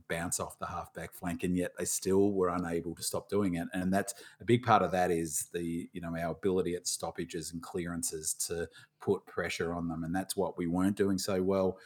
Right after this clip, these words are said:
last year. Um, but, you know, we seem to be right, really switched on and, um, putting pressure on every single kick. Um, and just while I think of it,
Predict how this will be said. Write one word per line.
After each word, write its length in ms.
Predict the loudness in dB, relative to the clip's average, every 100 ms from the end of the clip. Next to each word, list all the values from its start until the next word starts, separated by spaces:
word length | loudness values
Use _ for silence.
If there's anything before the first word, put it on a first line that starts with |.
| -20 _
last 380 | -4 -2 -2 0
year. 360 | 2 4 2 0 -4
Um, 400 | -2 -2 -2 -4
but, 140 | -8 -10 -10
you 80 | -6
know, 140 | -4
we 120 | -4
seem 280 | -2 -2 -4
to 80 | -6
be 120 | -8
right, 280 | -6 -6 -8 -12
really 320 | -2 0 0
switched 440 | -2 -4 -4 -4 -4
on 240 | -4 -4 -4
and, 280 | -6 -6 -6
um, 240 | -6 -8 -4
putting 220 | -6 -4
pressure 400 | -2 -2 0 -2
on 200 | -2 -4
every 240 | -2 -2
single 360 | -2 -4 -6 -8
kick. 340 | -4 -4 -4 -12 -18 -18 _ -12
Um, 280 | -8 -6 -2
and 140 | 0
just 180 | 2 2
while 140 | 2
I 20 |
think 280 | 2 0 0
of 100 | 2
it, 120 | 0